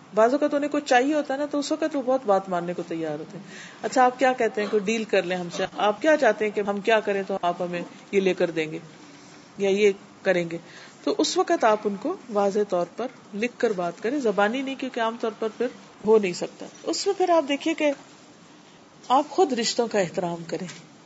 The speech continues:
اپنے والدین کا، سسرالی والدین کا، لوگوں کا۔ غیبت نہیں کریں ان کے سامنے، کسی کا مذاق نہیں اڑائیں، تاکہ وہ بھی آپ سے وہ چیزیں دیکھ دیکھ کے سیکھیں۔ پھر اسی طرح یہ ہے کہ صرف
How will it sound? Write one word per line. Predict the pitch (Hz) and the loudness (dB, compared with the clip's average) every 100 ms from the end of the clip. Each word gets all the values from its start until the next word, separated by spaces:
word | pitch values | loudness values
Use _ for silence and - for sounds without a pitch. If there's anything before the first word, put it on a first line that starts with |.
| - - - - - | -20 -20 -20 -6 0
اپنے | 196 196 | 2 2
والدین | 185 175 170 175 175 | 2 2 2 -2 -2
کا، | 175 180 175 | 0 2 2
سسرالی | - 202 190 208 214 208 | 0 -2 4 4 4 2
والدین | 175 165 175 180 175 | 2 2 -2 -2 -4
کا، | 185 175 - - - - - | -8 -8 -12 -20 -20 -10 6
لوگوں | 202 202 190 185 | 8 8 4 -6
کا۔ | 185 180 180 185 - - - - | -4 -4 -4 -10 -20 -20 -20 -16
غیبت | 180 196 214 220 | -6 0 2 2
نہیں | 226 | 0
کریں | 202 185 185 | -2 -4 -4
ان | 180 | -6
کے | 185 | -6
سامنے، | 185 170 180 190 | -4 -4 -4 -6
کسی | 190 202 | -6 -4
کا | 196 | -4
مذاق | 190 180 202 208 | 0 6 6 4
نہیں | 202 | -4
اڑائیں، | 180 175 175 190 | -6 -6 -6 -4
تاکہ | 208 208 | -6 -2
وہ | 226 269 | 0 2
بھی | 294 403 - - - - - - 208 | 2 0 -6 -20 -20 -20 -20 -4 2
آپ | 220 | 2
سے | - 233 | 2 -2
وہ | 220 | -2
چیزیں | 208 208 233 | -4 -2 2
دیکھ | 190 185 | 2 2
دیکھ | 180 180 | 0 0
کے | 170 | -4
سیکھیں۔ | 175 165 - - - - - - - - - - - - - - - - - - - - | -6 -10 -12 -18 -20 -20 -20 -20 -20 -20 -20 -20 -20 -20 -20 -20 -20 -20 -20 -20 -16 2
پھر | 370 - | 4 4
اسی | 311 370 381 | 4 4 6
طرح | 349 339 | 8 8
یہ | 311 320 | 6 4
ہے | 339 | 4
کہ | 330 294 277 - - - - - - - - - - - - - | 4 4 2 -6 -20 -20 -20 -20 -20 -20 -20 -20 -20 -20 -14 -10
صرف | - 349 359 - | -2 0 0 -2